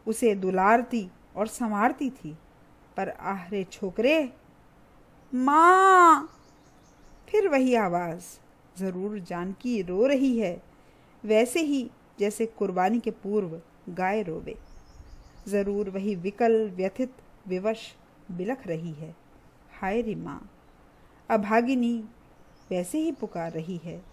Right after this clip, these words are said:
जैसे वह पाजी गाकर, मचलकर, स्वर को खींचकर उसे पुकारता था। अंधेरा धूमिल हुआ, फीका पड़ा, मिट चला। उषा पीली हुई, लाल हुई।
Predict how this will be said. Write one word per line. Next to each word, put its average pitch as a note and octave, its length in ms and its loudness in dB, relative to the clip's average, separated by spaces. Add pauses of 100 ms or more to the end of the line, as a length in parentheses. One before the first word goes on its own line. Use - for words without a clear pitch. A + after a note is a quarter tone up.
(160)
जैसे F3 360 -8
वह F3 120 -10
पाजी F3+ 580 -6 (400)
गाकर, G3 600 -6 (260)
मचलकर, F#3 720 -4 (320)
स्वर D#4 240 -2
को C4+ 180 -4
खींचकर C4+ 500 -2
उसे G3+ 200 -6
पुकारता E3 540 -10
था। D#3+ 260 -16 (1160)
अंधेरा G#3 640 -2
धूमिल E3 460 -8 (100)
हुआ, E3+ 300 -8 (1120)
फीका C#4+ 320 2
पड़ा, F3+ 440 -6 (180)
मिट C#4 260 -6
चला। E3+ 420 -8 (480)
उषा F#3+ 280 -4
पीली G3+ 400 -4
हुई, G3+ 380 -4 (380)
लाल F#3+ 340 -2
हुई। F#3+ 420 -6